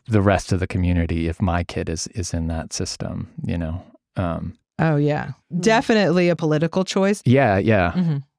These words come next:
Speaker 3: So I have two more questions for today. I want to ask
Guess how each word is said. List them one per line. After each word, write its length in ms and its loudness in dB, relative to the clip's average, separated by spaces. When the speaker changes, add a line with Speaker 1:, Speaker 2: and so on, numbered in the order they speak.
Speaker 3:
So 400 0
I 100 2
have 140 0
two 160 2
more 140 2
questions 400 0
for 140 -2
today. 400 0
I 80 0
want 300 2
to 120 0
ask 320 0